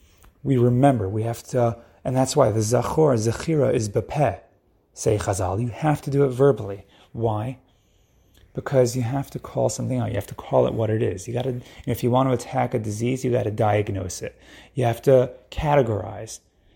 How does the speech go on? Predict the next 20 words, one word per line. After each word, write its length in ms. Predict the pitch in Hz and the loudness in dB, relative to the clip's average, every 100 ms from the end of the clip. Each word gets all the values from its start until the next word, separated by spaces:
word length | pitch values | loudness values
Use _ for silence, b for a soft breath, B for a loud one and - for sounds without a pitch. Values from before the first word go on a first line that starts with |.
| - | -4
You 120 | 135 | 0
have 160 | 127 - | 0 2
to 120 | 131 | 2
invoke 560 | 123 113 131 135 98 - | 4 4 4 4 2 -6
and 120 | 143 | -8
call 340 | - - 139 139 | -8 -4 0 0
it 120 | - | 0
by 140 | 117 | 0
its 240 | 110 104 - | -2 -4 -2
name. 340 | 143 107 98 B B B | -2 -2 -6 B B B
This 100 | 127 | -6
is 80 | - | -2
something 360 | - 120 120 117 | 0 0 0 0
that 120 | 113 | 2
we've 160 | 113 | 0
heard 300 | - 123 113 | 2 2 4
about 340 | 107 110 107 - | 2 0 -2 -2
the 120 | 113 | 2
likes 380 | 110 110 - - | 4 4 0 -2
of, 220 | 104 | -2